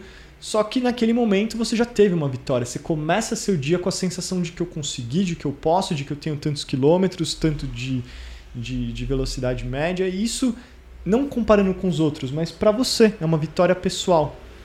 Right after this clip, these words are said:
E aí a ideia do Giro Podcast nasce desse encontro de ciclismo e negócios, né? O Cycling and Business Podcast. E, e justamente com o, o Cycling and Business,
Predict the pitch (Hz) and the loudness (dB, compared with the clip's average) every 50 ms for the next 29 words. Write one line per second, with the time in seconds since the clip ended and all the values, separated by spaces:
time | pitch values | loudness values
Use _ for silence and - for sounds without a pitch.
0 | - - - - - - - - 214 254 254 233 214 202 202 226 226 226 170 185 | -20 -20 -20 -20 -20 -16 -10 -4 0 2 4 6 6 6 6 6 6 6 8 8
1 | 190 190 180 165 170 139 156 170 160 170 160 - 180 165 156 - - - 170 175 | 8 8 8 6 2 2 2 2 2 2 2 4 4 4 4 2 2 2 4 4
2 | 170 - - 196 180 175 175 185 180 - - 156 151 147 - - 170 165 - - | 4 2 0 0 2 4 4 2 2 0 -2 -2 -2 -2 -2 -4 -4 -2 0 2
3 | 175 170 160 143 - 139 131 120 117 135 139 - - 156 - - 165 185 185 185 | 2 2 2 -2 -2 -4 -4 -4 -4 -6 -6 -6 -8 -8 -4 0 0 2 2 2
4 | 208 220 226 220 202 180 170 160 147 - - 127 120 131 143 143 143 143 - - | 2 2 2 4 6 6 6 6 4 2 -4 -8 -6 -4 -4 -2 -2 -2 -2 0
5 | 151 156 151 - 165 165 165 165 151 143 151 147 160 160 160 - - 156 147 143 | -2 -2 -2 -2 -4 -2 -2 -2 -2 -2 -2 -2 -4 -4 -4 -4 -2 -2 -2 -2
6 | 147 - - 151 127 123 123 - - - - - - - - - - - - - | -4 -8 -6 -6 -4 -4 -6 -8 -14 -18 -20 -20 -20 -20 -20 -20 -20 -20 -20 -20
7 | - - - 156 156 156 156 151 151 151 151 147 143 143 139 139 143 - 151 139 | -16 -8 -4 -2 -2 -2 -2 -2 -2 -2 -2 0 0 0 -2 -4 -6 -6 -4 -2
8 | 147 175 - - 208 185 175 160 165 185 208 202 - - - - 160 156 151 151 | -2 -2 -2 0 0 2 2 2 2 0 0 -2 -4 -8 -6 -4 -4 -2 -2 -2
9 | 147 143 135 131 127 123 120 123 113 120 131 139 135 127 131 127 - - 160 151 | -2 -2 -2 -4 -6 -8 -8 -10 -12 -12 -12 -10 -10 -8 -8 -6 -2 2 2 2
10 | 151 156 151 147 143 135 127 131 175 196 214 190 156 - | 2 0 -2 -2 -2 -2 0 0 0 0 0 0 -2 -2